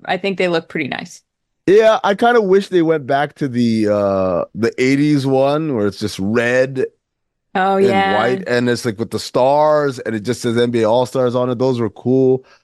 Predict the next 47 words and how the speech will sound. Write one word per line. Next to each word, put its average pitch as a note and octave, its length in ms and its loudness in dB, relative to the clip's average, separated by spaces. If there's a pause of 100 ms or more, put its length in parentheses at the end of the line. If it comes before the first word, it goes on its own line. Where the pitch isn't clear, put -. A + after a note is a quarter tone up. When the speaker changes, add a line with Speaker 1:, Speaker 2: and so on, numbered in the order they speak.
(160)
Speaker 1:
Yeah. F3+ 100 0
Speaker 2:
Uh, A#2 260 2
also, C3 560 0 (120)
Alex, C#3 420 -2
who A#2+ 80 -4
works A#2+ 300 0
on A2+ 100 0
the G#2+ 100 0
show, G#2 400 0 (300)
Speaker 1:
Mm-hmm. A3 100 -4
Speaker 2:
said, A2+ 220 0
"Hey, C3+ 200 0
what C#3 180 0
about B2+ 380 -2
going B2 260 -2
back B2 240 -2
to B2+ 120 -4
when A#2 280 0
this A2 200 -6
pays C3 360 0 (200)
homage B2 760 0
to B2+ 160 -2
the A2+ 120 -4
city?" B2 420 0
So G#2 220 -2
if, G2+ 100 -4
I F#2+ 140 -4
don't A#2 60 0
remember, A2+ 320 -2
remember, A2 460 -2 (260)
like, A#2 260 -2
the A#2 160 0
Phoenix B2+ 420 -2
one G2+ 140 -2
had, F#2+ 180 -4
like, G#2+ 120 -4
a C#3 60 -6
cactus - 540 -6
on F2+ 200 -2
it, F2 160 -6
and A2+ 200 0
the A2 180 2
Speaker 1:
Mm-hmm. G2+ 100 -2
Speaker 2:
Vegas C#3 420 -2
one G2 180 -6
had, G#2+ 200 -4
like, G#2+ 200 -4